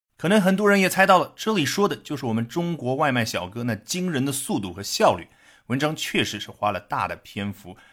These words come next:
去仔细介绍他们如何高效地穿梭在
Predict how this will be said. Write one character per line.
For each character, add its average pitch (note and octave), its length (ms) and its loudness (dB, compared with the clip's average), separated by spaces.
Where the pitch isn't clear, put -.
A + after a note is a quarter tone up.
去 - 140 -12
仔 F#2 240 -8
细 G#3 180 -2
介 D#3 160 0
绍 - 220 -4
他 G#2 120 -4
们 F#2 160 -6
如 F#2 240 -8
何 F2+ 220 -12
高 G#2+ 320 -6
效 G2+ 160 -2
地 E2 120 -10
穿 F#2+ 280 -12
梭 F#2 100 -14
在 F2 240 -4